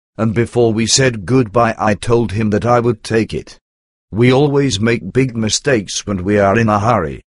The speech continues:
I told my wife what I had promised, and she said, "How will you manage it?"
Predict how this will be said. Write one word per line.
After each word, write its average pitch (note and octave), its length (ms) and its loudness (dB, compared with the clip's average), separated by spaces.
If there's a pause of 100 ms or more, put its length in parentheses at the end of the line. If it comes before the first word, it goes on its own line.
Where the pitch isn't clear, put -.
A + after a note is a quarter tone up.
(380)
I G2+ 140 2
told B2 380 0
my F#2+ 200 0
wife G2+ 400 0
what G2+ 160 0
I A#2 100 2
had A2 260 -6
promised, G2+ 560 -2 (240)
and A#2 140 -2
she B2 300 -2
said, G#2+ 420 0 (240)
"How A#2+ 180 4
will C#3 160 2
you D#3 160 2
manage C#3+ 400 0
it?" A#2+ 220 -2